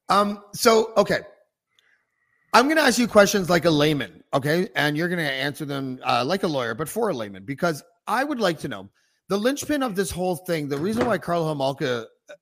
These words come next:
there's many reasons, but one of the main reasons why she's so controversial is because after she had made her deal, one of the lawyers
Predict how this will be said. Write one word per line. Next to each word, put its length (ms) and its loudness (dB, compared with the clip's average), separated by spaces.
there's 280 -2
many 200 -2
reasons, 340 -8
but 160 -2
one 260 0
of 40 0
the 60 -2
main 220 0
reasons 320 -4
why 360 -2
she's 240 -10
so 120 -8
controversial 580 -10
is 80 -14
because 460 -6
after 560 2
she 200 -4
had 180 -2
made 200 -4
her 120 -6
deal, 500 -4
one 180 0
of 80 -2
the 80 2
lawyers 760 -2